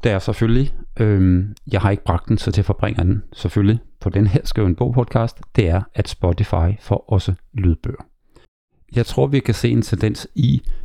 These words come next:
at hvis vi tager Spotify for eksempel, så startede de med musik, og så fik de en masse podcast ind,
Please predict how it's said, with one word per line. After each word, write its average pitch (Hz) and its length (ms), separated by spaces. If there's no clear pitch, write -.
at - 180
hvis - 220
vi 98 60
tager 113 220
Spotify 101 600
for - 100
eksempel, 104 400
så - 160
startede 98 540
de 95 200
med 82 140
musik, - 480
og 120 80
så - 120
fik - 320
de 101 140
en 101 120
masse 90 240
podcast - 560
ind, 131 140